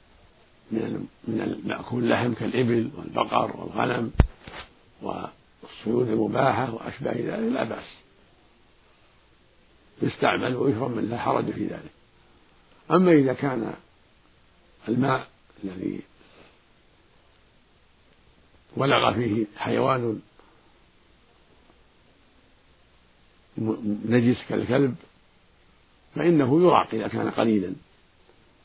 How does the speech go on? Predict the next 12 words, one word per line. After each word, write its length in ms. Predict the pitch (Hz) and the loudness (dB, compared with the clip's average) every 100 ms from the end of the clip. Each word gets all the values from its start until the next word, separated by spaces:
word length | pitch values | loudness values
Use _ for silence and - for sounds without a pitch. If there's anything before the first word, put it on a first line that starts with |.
| _ - | _ 0
أما 180 | 180 131 | 2 2
إذا 160 | 123 | 2
كان 220 | 117 113 | 0 -2
كثيراً 460 | 113 107 127 170 175 | -2 0 2 2 -2
فإنه 400 | 185 185 160 127 | -2 0 0 0
لا 100 | 110 | 0
يضر. 240 | 87 87 - _ _ _ _ _ _ _ _ _ _ _ _ _ _ - _ - | -2 -6 -10 _ _ _ _ _ _ _ _ _ _ _ _ _ _ -20 _ -6
وهكذا 600 | 117 147 123 123 120 117 - _ _ - - | 0 2 2 0 -2 -6 -14 _ _ -18 -10
إذا 100 | 101 - | -8 -6
كان 100 | 113 | -6
الحيوان 640 | 110 104 104 117 123 117 - _ _ _ - | -4 -4 0 0 0 -4 -8 _ _ _ -4
طاهر 360 | 120 123 123 | 0 2 0